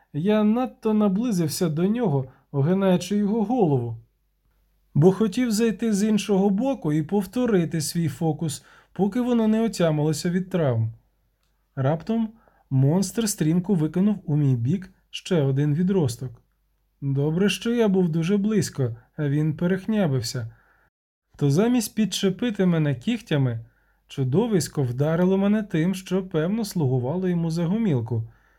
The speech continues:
вціливши в груди. І я впав на спину.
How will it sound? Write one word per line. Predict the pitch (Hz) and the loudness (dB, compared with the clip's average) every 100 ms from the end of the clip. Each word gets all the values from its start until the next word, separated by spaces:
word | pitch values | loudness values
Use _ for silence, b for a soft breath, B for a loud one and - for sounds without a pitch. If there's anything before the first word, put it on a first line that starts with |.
| B _ | B _
вціливши | - 135 127 135 - | -8 -4 -2 -2 -2
в | 190 | -2
груди. | 196 190 135 113 113 _ _ _ _ _ - | 0 0 0 -2 -6 _ _ _ _ _ -8
І | 135 135 | 0 0
я | 147 202 208 _ _ | 2 0 -4 _ _
впав | _ 143 156 147 | _ -2 0 0
на | 147 | -2
спину. | - - 127 | -6 -4 -2